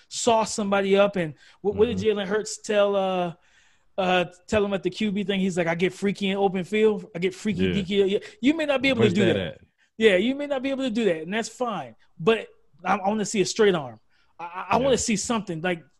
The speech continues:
Speaker 1: modulate your speed and your pace and your gears to where you give 'em a dead leg and then break back, cross their face.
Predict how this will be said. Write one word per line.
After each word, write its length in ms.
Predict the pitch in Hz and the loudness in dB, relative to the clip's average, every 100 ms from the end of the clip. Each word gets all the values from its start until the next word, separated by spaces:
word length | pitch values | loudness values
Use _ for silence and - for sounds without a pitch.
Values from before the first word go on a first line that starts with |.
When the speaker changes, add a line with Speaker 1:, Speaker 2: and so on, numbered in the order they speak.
| _ - | _ -12
Speaker 1:
modulate 680 | 165 202 233 220 226 220 - | -4 0 2 2 2 2 0
your 100 | 202 | -4
speed 440 | - - 214 202 | -2 0 2 2
and 80 | 170 | 0
your 140 | 160 | -4
pace 320 | 156 202 190 190 | -2 -2 0 -2
and 100 | 170 | -2
your 80 | 160 | -2
gears 460 | 156 214 185 151 - - _ | 2 4 2 0 -10 -20 _
to 80 | - | -2
where 440 | 208 190 185 170 - - | 2 4 6 4 0 -2
you 80 | 190 | 0
give 180 | 233 | 2
'em 120 | 208 180 | 0 0
a 40 | |
dead 300 | 156 196 196 | 2 4 4
leg 280 | 180 180 170 | 4 4 2
and 100 | 165 | 0
then 140 | 175 | 0
break 280 | 151 185 196 | 0 0 0
back, 220 | 165 185 | -2 -4
cross 320 | - 214 196 - | -2 -2 -2 -2
their 140 | 170 | -4
face. 320 | - 196 - | 2 2 0